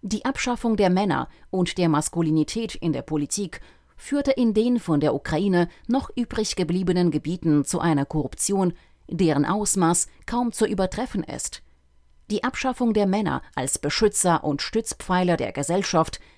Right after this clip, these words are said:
brachte den die Ukraine streng kontrollierenden Westen sogar dazu, die Frauen selbst abzuschaffen.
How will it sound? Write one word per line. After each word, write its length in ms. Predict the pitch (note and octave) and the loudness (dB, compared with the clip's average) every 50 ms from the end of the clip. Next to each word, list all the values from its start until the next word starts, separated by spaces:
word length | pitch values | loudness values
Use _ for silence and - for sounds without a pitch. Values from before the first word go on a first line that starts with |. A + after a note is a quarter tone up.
| _ _ - - | _ _ -10 -8
brachte 440 | F3+ - - B3+ C4 - - B3+ | -4 -2 -2 -2 -2 0 0 2
den 320 | F#3+ G3+ A3 A#3 G#3+ D#3+ C#3 - - - - | 2 4 4 4 4 2 0 -2 -6 -8 -2
die 140 | E3 F3 - | 0 0 0
Ukraine 440 | D3+ - - D#3+ D3+ F#3 G#3 G3+ G#3+ | 0 -2 -2 -2 0 0 0 0 0
streng 380 | - - - - D#3 G#3 G#3 | -2 -2 -2 -2 -2 -2 0
kontrollierenden 800 | - E3 C#3 C#3 B2 C#3+ D3+ E3 E3+ E3 D3 D#3 D3+ D3+ C#3+ C#3+ | 0 0 0 0 0 0 0 2 2 2 2 4 4 4 2 2
Westen 480 | D3+ F3+ G3+ - - - D#3+ D3+ D3+ D3 - - - | 2 0 0 -2 -2 0 0 2 0 0 -2 -6 -8
sogar 340 | - E3+ E3 D3 D#3+ C#3+ C3 | -4 -2 -2 0 0 -2 0
dazu, 480 | D3+ D#3+ G3+ G#3+ - - F3 E3+ D#3+ - - _ _ - | 0 0 0 0 -2 -2 0 0 -2 -4 -8 _ _ -8
die 220 | G3 G#3 A3 G#3 | -6 -4 -4 -4
Frauen 460 | - - - G#3+ C4 C4 A#3 F#3 F3 E3+ | -4 -2 0 0 2 2 4 4 4 4
selbst 420 | D#3+ C3+ B2+ - - - - - | 2 0 0 -2 -4 -4 -4 -4
abzuschaffen. 840 | G#3+ - - - - G3+ - - C#3+ C#3 - - D#3 B2 - - - | -6 -6 -4 -4 -4 -4 0 0 0 0 0 -2 -6 -6 -6 -8 -14